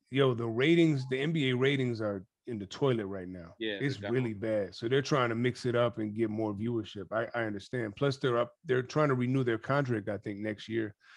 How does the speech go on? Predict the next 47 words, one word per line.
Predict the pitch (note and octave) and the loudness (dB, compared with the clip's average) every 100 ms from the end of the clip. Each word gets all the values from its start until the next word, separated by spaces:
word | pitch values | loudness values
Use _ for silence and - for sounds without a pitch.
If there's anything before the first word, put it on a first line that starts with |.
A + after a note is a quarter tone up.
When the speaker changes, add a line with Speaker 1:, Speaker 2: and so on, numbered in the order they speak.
| - - - - - - - | -20 -20 -18 -18 -18 -16 2
Speaker 1:
with, | C3 C3+ | 2 4
like, | B2+ A2 | 2 2
the, | B2 A#2 | -2 0
uh, | G#2+ G#2+ G#2 G2 - _ _ _ _ _ _ _ - | 2 2 0 -4 -10 _ _ _ _ _ _ _ -8
I | B2+ A#2+ | 0 2
don't | |
know, | A2 | 2
the | G2+ | -4
channels, | G2 B2 B2 A#2+ G#2+ G2+ - - | -6 0 0 0 -4 -6 -12 -8
and, | G#2+ G2 | -8 -6
uh, | G2+ G2 G2 F#2+ F#2 F2+ _ - | -4 -4 -4 -6 -8 -14 _ -8
it's | A#2+ D#3 | -6 0
not | A#2+ | 0
looking | A#2 C#3 G2+ | 0 -2 -4
good. | G2 C3 G2 | -2 -2 -2
So | - - G2 G2 - _ _ _ - | -10 -10 -8 -10 -12 _ _ _ -6
they | A#2 | 0
gotta | C3 A2+ | 2 0
do | G#2+ | -4
something. | G#2+ C3 B2+ E2 E2+ _ _ _ _ - | -6 -6 -6 -8 -18 _ _ _ _ -14
Speaker 2:
Yeah, | G2 | -12
their | F2 F#2 | -10 -10
ratings | G2 G2 F2+ | -10 -10 -14
are | F#2 | -16
down. | F2 F2 E2+ - _ _ B2 | -18 -14 -14 -16 _ _ -10
Speaker 1:
Get | G#2+ | -10
the | G#2 | -8
viewership | F#2+ F#2+ A2 G#2 - F2+ | -10 -6 -6 -6 -8 -12
back | F2+ F2 - | -12 -14 -12
up. | F#2+ - _ - | -14 -16 _ -16
So | - G2 | -10 -8
we'll | G#2 F#3 | 0 0
see. | - A3+ | 4 6
I | F#3 | 8
mean, | G3 G3 | 8 8
they'll | A3+ | 8
probably | B3 G#3 | 10 8
try | - F3+ | 8 6
it | F3 | 8
out | E3 D#3 | 6 2
this | D#3+ C#3+ | -4 0
year | D#3+ | 0
and | C#3+ | 0
see | C#3+ | -2
how | C#3 B2 | -2 -2
it | A2+ | 0
goes. | A#2 C#3 D3+ - | 0 0 -2 -6